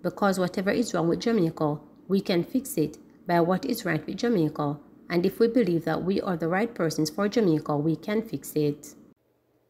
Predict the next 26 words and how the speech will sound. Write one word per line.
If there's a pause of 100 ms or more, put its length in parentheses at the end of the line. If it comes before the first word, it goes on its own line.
Twenty-eight
new
covid
nineteen
cases
in
Jamaica,
no
deaths
reported. (1120)
The
Ministry
of
Health
and
Wellness
reported
twenty-eight
new
covid
nineteen
cases
on
Monday,
August
eighth,